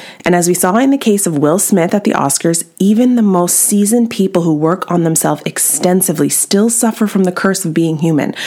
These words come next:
So give yourself grace, because this ish ain't easy.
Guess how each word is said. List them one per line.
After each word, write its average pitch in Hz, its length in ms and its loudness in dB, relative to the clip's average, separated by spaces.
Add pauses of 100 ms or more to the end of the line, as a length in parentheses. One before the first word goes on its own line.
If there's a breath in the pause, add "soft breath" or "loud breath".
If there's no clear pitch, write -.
(120)
So 180 240 0
give 208 240 0
yourself 262 380 -2
grace, 233 320 0
because 165 340 -4
this 262 320 0
ish 226 420 -4
ain't 214 360 0 (140)
easy. 208 520 0